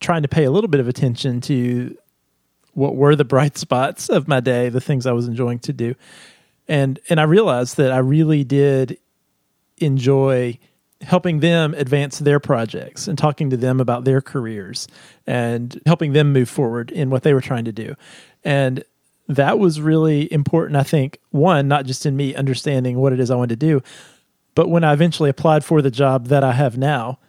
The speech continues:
that was something that I could point to as evidence of why I was, one, interested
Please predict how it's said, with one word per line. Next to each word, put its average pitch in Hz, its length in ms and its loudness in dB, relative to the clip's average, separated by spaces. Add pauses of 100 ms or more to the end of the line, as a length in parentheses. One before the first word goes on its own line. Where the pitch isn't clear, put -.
(600)
that 160 220 2
was 170 140 4
something 160 380 -2
that 135 100 2
I 123 80 0
could 127 180 -4
point 185 300 -4
to 123 500 0
as 127 280 -2
evidence 147 540 -2
of 123 360 -4
why 131 360 0
I 127 140 -4
was, 127 200 -2
one, 151 180 2
interested 156 640 -4